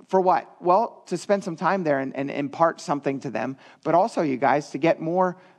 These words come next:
uh, for his missions journey. Where was he wanting to go? Spain. Think about that. From Italy to Spain, clear off to the end of the world, <laughs> right?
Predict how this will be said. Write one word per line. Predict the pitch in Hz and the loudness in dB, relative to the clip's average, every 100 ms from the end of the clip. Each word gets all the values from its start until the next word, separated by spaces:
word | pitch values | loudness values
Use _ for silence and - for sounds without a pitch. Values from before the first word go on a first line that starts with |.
| _ | _
uh, | 143 143 135 | 2 4 2
for | - 175 160 | -2 0 2
his | 165 196 | 2 0
missions | 170 - 123 117 | -2 -4 -6 -4
journey. | 127 107 | -6 -4
Where | 110 139 156 | -2 2 2
was | 147 | 0
he | 170 | 0
wanting | 165 185 175 | 0 0 0
to | |
go? | 180 202 | 0 0
Spain. | 202 - 233 277 - - _ _ _ _ _ _ _ _ _ _ _ | -2 -4 -2 -2 -4 -10 _ _ _ _ _ _ _ _ _ _ _
Think | - 220 | -8 -2
about | 107 - | -2 -2
that. | - - - | -6 -6 -6
From | 143 | -2
Italy | 160 180 196 | 0 2 0
to | 175 | -2
Spain, | - 185 135 | -2 -2 -2
clear | - 185 180 | -4 -2 2
off | 165 - | 2 2
to | 135 | -4
the | 135 | -2
end | 151 170 | 0 -2
of | 156 | -4
the | 151 | -4
world, | 151 156 135 - - - _ _ _ - | 0 0 0 -4 -14 -20 _ _ _ -20
<laughs> | _ _ _ - | _ _ _ 0
right? | 127 131 190 | 2 2 0